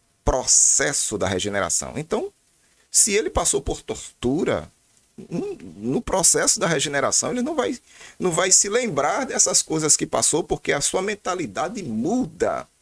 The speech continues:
Leonardo Gonçalves, infelizmente, na sua declaração, você foge totalmente ao contexto da mecânica da salvação, ou seja, me parece que isso aí é a mais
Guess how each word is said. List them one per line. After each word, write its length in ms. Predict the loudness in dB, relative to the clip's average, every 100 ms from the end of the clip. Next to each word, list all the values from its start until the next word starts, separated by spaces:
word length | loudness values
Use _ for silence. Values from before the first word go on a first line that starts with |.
| _ _ _ _ _ _ _ _ _ -2
Leonardo 480 | 0 0 0 -2
Gonçalves, 1000 | -2 0 2 2 2 0 -2 -2 -2 -4 -8 _ _ _ -4
infelizmente, 760 | -4 -2 -2 0 0 0 -4 -2
na 160 | 0
sua 360 | 0 0 -2 -4
declaração, 880 | -6 -4 -4 -4 -4 -6 -6 -10 -14 _ _ _ _
você 540 | -12 -4 0 2 0 -4 _ _ -8
foge 580 | -6 0 0 2 0 -4
totalmente 1300 | -4 -6 -2 -2 0 0 0 0 -4 -2 -4 -4 _ -2
ao 280 | 0 0 -2
contexto 520 | -2 -4 0 -2 0
da 100 | -2
mecânica 540 | -2 -2 -4 -2 -2
da 100 | 0
salvação, 400 | 2 2 0 2
ou 60 | 2
seja, 320 | 2 2 -2 -6 -20 _ _ _
me 200 | -4 -2
parece 400 | 0 0 2 0
que 60 | 2
isso 180 | 2 2
aí 420 | 0 0 -2 -4
é 440 | -2 0 2 0 0
a 140 | -2 0
mais 520 | 0 0 0 0